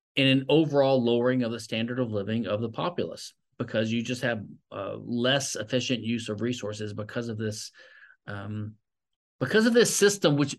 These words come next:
effectively, again, gums up or, or, or, or, or short circuits the natural free market incentives that would apply if you simply allowed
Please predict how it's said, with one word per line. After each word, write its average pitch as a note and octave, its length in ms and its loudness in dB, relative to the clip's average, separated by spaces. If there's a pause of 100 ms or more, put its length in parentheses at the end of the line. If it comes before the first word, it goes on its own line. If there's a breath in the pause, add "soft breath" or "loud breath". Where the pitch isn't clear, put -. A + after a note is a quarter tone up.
effectively, D3 880 0
again, B2 460 0
gums C3+ 340 0
up A#2+ 240 0 (120)
or, A2+ 360 -4 (140)
or, A2 260 -6
or, A2 220 -4
or, A2 360 -2
or A#2+ 80 -2
short C#3 300 -2
circuits C3 560 0 (400 soft breath)
the B2+ 100 4
natural C3+ 480 4
free B2+ 160 -2
market A#2 320 -2
incentives A2 460 -4
that A2+ 100 -4
would A#2 160 -2
apply A2+ 440 -4
if A2 120 -8
you A#2+ 80 -4
simply D3+ 400 0
allowed A#2+ 560 0